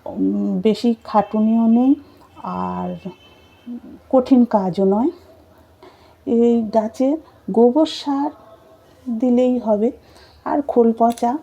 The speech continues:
দিলেই এ যথেষ্ট। এমন কিছু বেশি সার দিতে লাগে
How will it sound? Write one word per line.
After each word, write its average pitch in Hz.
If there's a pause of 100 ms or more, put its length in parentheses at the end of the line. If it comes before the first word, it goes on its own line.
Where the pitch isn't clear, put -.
(1200)
দিলেই 254 (120)
এ - (120)
যথেষ্ট। 196 (420)
এমন 269
কিছু 285 (140)
বেশি 233 (420)
সার 202
দিতে 170
লাগে 165